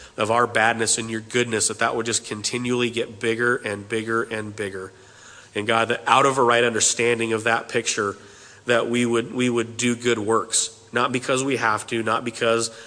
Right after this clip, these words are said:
we think it's the right thing or the good thing to do, but God, that we just have such an understanding of who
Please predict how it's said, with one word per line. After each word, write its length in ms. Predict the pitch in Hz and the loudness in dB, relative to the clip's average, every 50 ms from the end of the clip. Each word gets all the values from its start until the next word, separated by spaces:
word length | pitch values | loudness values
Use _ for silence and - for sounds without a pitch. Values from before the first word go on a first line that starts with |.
| - - - | -14 -8 -4
we 100 | 117 113 | -4 -4
think 240 | 110 - 123 113 127 | -2 -4 -4 -4 -4
it's 140 | 117 - | -4 -4
the 140 | - - 110 | -2 -2 -2
right 280 | 107 110 110 113 113 - | 0 2 2 0 0 -2
thing 220 | - - 120 120 | -4 -4 -2 -2
or 120 | 117 113 110 | 0 -2 -2
the 120 | 107 110 | -2 -4
good 260 | 107 110 117 113 117 | -4 -2 -2 -2 -2
thing 300 | - - 127 120 113 107 - | -2 -4 -4 -4 -4 -4 -6
to 120 | - 107 | -8 -8
do, 440 | 107 107 127 127 123 117 110 101 - - - - - - - - | -4 -2 0 2 2 2 0 -2 -6 -12 -20 -20 -20 -14 -10 -8
but 100 | 110 104 | -4 0
God, 220 | 120 117 117 110 | 2 2 2 0
that 100 | 120 120 | -2 -2
we 280 | 113 117 117 113 113 - - - - - | -2 0 -2 -2 -2 -4 -12 -18 -8 -2
just 140 | 131 - | 0 2
have 160 | - 120 117 - | 2 2 2 2
such 280 | - - 127 123 - | 2 2 2 0 0
an 80 | 127 127 | 2 2
understanding 840 | 127 117 110 104 - - - - 117 117 123 123 117 107 95 92 101 - - - - - - - - _ - | 2 2 2 0 0 0 0 0 2 2 2 0 0 -2 -6 -8 -10 -16 -20 -20 -20 -20 -20 -20 -12 _ -2
of 180 | 110 107 104 | -2 0 -2
who 460 | - - 139 131 123 120 117 113 117 | -2 -4 -2 0 2 2 0 -2 -4